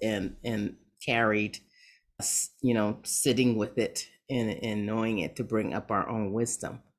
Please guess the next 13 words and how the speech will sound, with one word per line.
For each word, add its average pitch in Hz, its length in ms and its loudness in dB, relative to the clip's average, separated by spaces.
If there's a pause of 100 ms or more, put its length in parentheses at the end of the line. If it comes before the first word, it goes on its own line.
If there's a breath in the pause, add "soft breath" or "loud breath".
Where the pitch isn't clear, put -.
(160)
from 123 260 0
it. - 280 -8 (480)
So 147 640 6 (120)
we 226 320 6
are 156 320 4
a 127 80 4
commodity 127 1040 4
type 117 480 -2 (280)
of 113 240 -4
people 110 540 -4 (280)
in 110 140 -2
this 110 140 0
country. - 520 -2